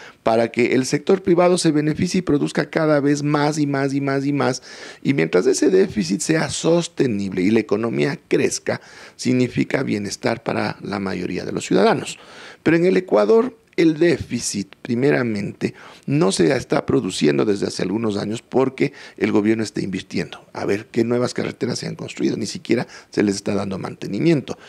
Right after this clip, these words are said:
¿Qué nuevos proyectos hidroeléctricos están en ejecución? Cuando necesitamos que estos vayan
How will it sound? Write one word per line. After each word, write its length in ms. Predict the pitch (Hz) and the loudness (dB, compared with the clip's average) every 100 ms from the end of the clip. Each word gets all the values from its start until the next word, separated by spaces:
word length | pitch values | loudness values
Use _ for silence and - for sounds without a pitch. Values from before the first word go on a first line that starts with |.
| - - | -20 -4
¿Qué 120 | 131 | 0
nuevos 280 | 147 160 156 | 2 2 2
proyectos 480 | 135 135 147 143 127 | 4 4 4 4 4
hidroeléctricos 840 | 113 113 151 - - - 85 - | 4 4 4 2 -2 -4 -6 -4
están 480 | 117 90 - 117 127 | -4 -2 0 0 2
en 100 | 117 | 0
ejecución? 640 | 117 113 - - - 190 123 - - | -2 -6 -10 -4 2 2 2 -8 -8
Cuando 240 | - 117 117 | 0 2 2
necesitamos 760 | 110 107 104 - 127 160 143 | 0 -2 -6 -2 0 0 -2
que 140 | - 135 | 0 0
estos 280 | 156 120 | 2 0
vayan 380 | 120 120 143 147 | 2 0 0 -2